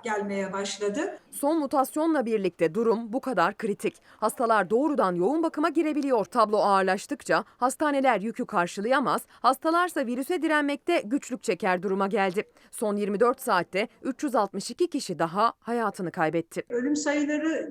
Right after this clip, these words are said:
Speaker 1: günlük olarak baktığımız zaman ortalama üç yüz yirmi falan olmaya başladı.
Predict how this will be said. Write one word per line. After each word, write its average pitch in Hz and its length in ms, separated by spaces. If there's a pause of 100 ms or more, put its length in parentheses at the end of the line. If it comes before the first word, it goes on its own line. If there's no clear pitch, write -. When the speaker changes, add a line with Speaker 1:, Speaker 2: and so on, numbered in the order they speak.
(120)
Speaker 1:
günlük 277 380
olarak 285 520
baktığımız 285 580
zaman 302 440
ortalama 277 800 (380)
üç 262 240
yüz 262 220
yirmi 302 340
falan 330 520
olmaya 220 500
başladı. 190 460